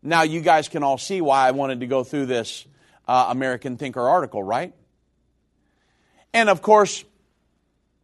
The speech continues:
if I were the devil and I wanted to destroy America, I would defund the police. I would attack, demoralize, and ultimately drain money and resources from police departments all across the country.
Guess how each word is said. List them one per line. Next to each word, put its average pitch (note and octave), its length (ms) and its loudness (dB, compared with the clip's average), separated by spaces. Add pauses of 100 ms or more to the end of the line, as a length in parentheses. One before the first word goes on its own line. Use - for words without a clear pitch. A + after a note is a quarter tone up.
(140)
if D3+ 200 2
I D3 140 8
were D#3+ 140 0
the D3 100 0
devil G3+ 440 2
and C3 140 -2
I C3+ 80 4
wanted C3+ 320 0
to C#3+ 100 -8
destroy B2+ 360 -2
America, F3 580 -2 (420)
I E3+ 200 4
would F#3 320 4
defund F#3+ 760 0
the F3+ 160 -2
police. G#3+ 760 -2 (1080)
I F3 140 6
would G3 160 4
attack, G#3 580 0 (560)
demoralize, C#3 1040 2
and E3 180 -8
ultimately A3+ 580 -2
drain F#3 540 -4
money D3+ 540 0 (220)
and F#3+ 200 -4
resources C#3+ 760 -4 (560)
from F3+ 240 -2
police G#3 400 -4
departments C3+ 580 -2
all A#3 200 4
across A3 320 0
the F#3+ 80 -12
country. F3 420 -6